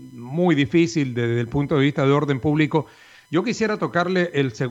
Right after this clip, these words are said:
el siguiente tema, general. Eh, con esto del paro armado del Clan del Golfo, el día viernes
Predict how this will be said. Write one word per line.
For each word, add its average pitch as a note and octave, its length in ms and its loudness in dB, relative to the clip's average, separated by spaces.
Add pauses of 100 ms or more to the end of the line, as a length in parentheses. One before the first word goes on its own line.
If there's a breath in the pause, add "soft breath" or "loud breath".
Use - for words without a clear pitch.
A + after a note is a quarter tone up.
el C3+ 160 -2
siguiente D3 440 -2
tema, D3 440 -2
general. B2 540 -4 (380 loud breath)
Eh, C3 260 0
con D3 180 2
esto A3+ 220 -4
del F3 160 -2
paro F#3+ 300 2
armado D#3+ 460 0
del A#2+ 160 -6
Clan D#3+ 220 -2
del E3 140 -4
Golfo, C3+ 560 -2
el B2 160 -2
día G#3 220 -2
viernes B2+ 480 -2